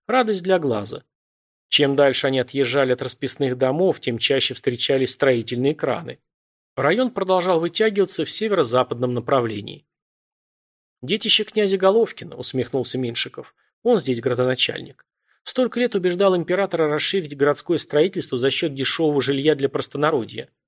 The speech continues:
Центр столицы задыхается от притока людей, а жить негде. Все в усадьбах, поместьях, земли принадлежат нам, власть имущим". По характеру разговора Никита понял, что великий князь просто иронизирует, скрывая тем самым неловкость от ситуации, сложившейся в Петербурге,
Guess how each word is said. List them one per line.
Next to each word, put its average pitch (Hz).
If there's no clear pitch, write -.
Центр 143
столицы 147
задыхается 131
от -
притока 127
людей, 127
а 131
жить 247
негде. 143
Все -
в 233
усадьбах, 165
поместьях, 131
земли 180
принадлежат 120
нам, 156
власть 120
имущим". 139
По 127
характеру 135
разговора 127
Никита 131
понял, 151
что -
великий 131
князь 139
просто 139
иронизирует, 156
скрывая 123
тем 117
самым 185
неловкость 139
от 110
ситуации, 135
сложившейся 131
в -
Петербурге, 127